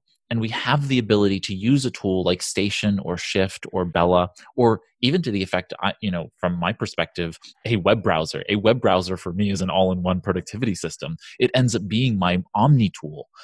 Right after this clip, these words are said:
because I can, I do everything. All of the tools I need to work are now in the browser. So if in the morning I can have Google Chrome in, execute, it built into the tool in, in,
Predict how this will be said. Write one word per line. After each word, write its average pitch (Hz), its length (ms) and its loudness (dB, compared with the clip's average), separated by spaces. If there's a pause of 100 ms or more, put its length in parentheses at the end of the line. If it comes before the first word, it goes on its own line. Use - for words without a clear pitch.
(120)
because 98 480 0 (140)
I 110 140 2
can, 107 420 -2
I 110 100 -2
do 123 220 -2
everything. 101 460 -2 (120)
All 110 320 2
of 110 120 -4
the 110 80 2
tools 104 340 -2
I 87 100 0
need 87 340 -2 (320)
to 92 120 -6
work 90 300 0 (200)
are 98 120 2
now 87 200 0
in 87 60 -4
the 82 80 -6
browser. 80 560 -4 (360)
So 92 360 2 (240)
if 120 160 2
in 131 80 2
the 107 80 2
morning 98 480 0 (240)
I 101 80 2
can 117 160 -6
have 92 260 0
Google 98 300 -6
Chrome 87 500 2 (800)
in, 123 260 2
execute, 90 600 -4 (800)
it 98 240 -10
built 135 240 2
into 156 180 0
the 143 80 2
tool 98 320 -2
in, 95 140 0
in, 117 420 -4